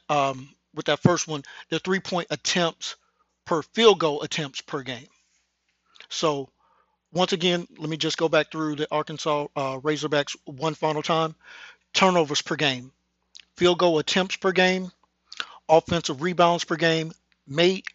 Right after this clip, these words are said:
three-point shots per game, and their three-point field goal attempts versus their total field goal attempts per game. Like I said, I expect that number to be somewhere in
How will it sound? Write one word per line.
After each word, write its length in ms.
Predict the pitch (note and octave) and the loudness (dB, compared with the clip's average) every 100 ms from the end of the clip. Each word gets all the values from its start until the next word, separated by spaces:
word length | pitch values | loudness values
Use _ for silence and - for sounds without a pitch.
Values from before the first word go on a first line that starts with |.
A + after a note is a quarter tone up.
| _ _ - | _ _ -8
three-point 600 | D3+ F#3 - F3+ F3 - | -2 -2 -2 -4 -2 0
shots 420 | - F#3 F3+ - | 2 4 2 0
per 160 | - F#3+ | -4 0
game, 380 | F#3+ F#3 F#3 F3+ - - - - _ | 2 2 0 -6 -14 -20 -20 -20 _
and 280 | E3+ E3 D3+ | 2 2 2
their 300 | E3 D#3+ D#3 - _ _ _ | 2 2 2 -6 _ _ _
three-point 680 | E3 G#3 G3+ - F#3 F#3 - _ _ _ _ _ _ _ _ _ _ _ _ _ _ _ _ _ _ | -2 -2 -2 -4 -2 -2 -6 _ _ _ _ _ _ _ _ _ _ _ _ _ _ _ _ _ _
field 300 | _ G3+ F#3+ | _ 6 8
goal 240 | F3 F3 D#3 | 8 4 2
attempts 760 | - - A3+ G3 D#3+ - - - _ _ _ _ _ _ _ _ _ _ _ - | -4 0 4 4 2 -6 -12 -12 _ _ _ _ _ _ _ _ _ _ _ -6
versus 460 | D3+ F3 - E3 | 2 4 2 -2
their 180 | - D#3 - | -2 -4 -4
total 400 | - G3+ G3+ D#3 | 4 6 6 2
field 260 | - D#3 C#3 | 0 -2 0
goal 240 | C#3+ C#3 | -4 -6
attempts 340 | C#3+ - C#3+ - | -6 -6 -8 -10
per 140 | D3+ | -8
game. 260 | C#3 B2+ C3 - - - | -8 -8 -10 -20 -20 -2
Like 140 | D3+ D#3 | 0 0
I 60 | |
said, 200 | D3+ D#3+ | 2 2
I 80 | C#3+ | 2
expect 320 | C#3 - F3 | -2 0 2
that 160 | E3+ E3 | 2 2
number 280 | D#3+ E3 D#3 | 0 0 -2
to 100 | D3 | -2
be 240 | B2+ E3 | -2 -2
somewhere 640 | - E3+ D#3+ D#3 D#3+ D#3 D#3 - - - _ | 0 0 0 0 2 2 0 -12 -20 -20 _
in 340 | D#3+ D#3 D3 | 0 0 -2